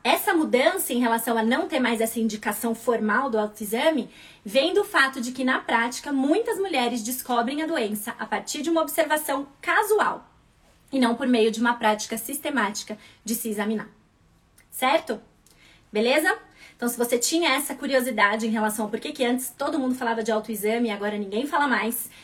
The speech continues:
essa é a explicação. Ele não substitui a necessidade do acompanhamento periódico e ele pode dar essa falsa sensação de segurança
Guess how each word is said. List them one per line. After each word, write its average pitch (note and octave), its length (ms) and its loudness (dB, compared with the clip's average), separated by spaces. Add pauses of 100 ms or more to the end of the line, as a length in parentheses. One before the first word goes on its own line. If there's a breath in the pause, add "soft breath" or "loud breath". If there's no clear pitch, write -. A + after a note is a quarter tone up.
(180 loud breath)
essa B3+ 300 2
é C4 60 4
a B3+ 40 2
explicação. B3+ 840 0
Ele A#3 160 0
não B3+ 260 4
substitui E4 560 -2
a C4 60 2
necessidade A#3 640 -2
do G#3+ 80 -2
acompanhamento G#3 560 -6
periódico G#3 640 -6 (240 loud breath)
e B3 80 0
ele D4 140 2
pode C#4+ 500 2
dar A3+ 220 4
essa B3+ 180 -4
falsa C4 420 2
sensação C4 480 -4
de B3 60 -2
segurança B3+ 720 0